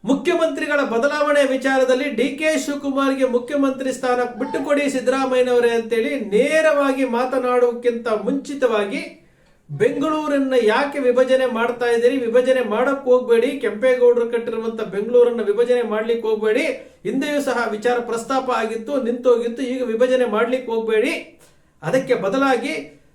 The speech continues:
ಇಡೀ ಕರ್ನಾಟಕವನ್ನು ಎರಡು ಭಾಗ ಮಾಡಿ, ಉತ್ತರ ಕರ್ನಾಟಕ, ದಕ್ಷಿಣ ಕರ್ನಾಟಕ ಅಂತ ಎರಡು ಭಾಗ ಮಾಡಿ, ಉತ್ತರ ಕರ್ನಾಟಕದ ಜನರು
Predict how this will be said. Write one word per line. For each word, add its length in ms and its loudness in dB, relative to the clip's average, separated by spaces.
ಇಡೀ 180 0
ಕರ್ನಾಟಕವನ್ನು 880 2
ಎರಡು 360 2
ಭಾಗ 380 2
ಮಾಡಿ, 520 -2
ಉತ್ತರ 220 0
ಕರ್ನಾಟಕ, 600 -2
ದಕ್ಷಿಣ 300 0
ಕರ್ನಾಟಕ 480 -4
ಅಂತ 160 -6
ಎರಡು 260 0
ಭಾಗ 360 0
ಮಾಡಿ, 440 -4
ಉತ್ತರ 260 0
ಕರ್ನಾಟಕದ 640 -2
ಜನರು 680 2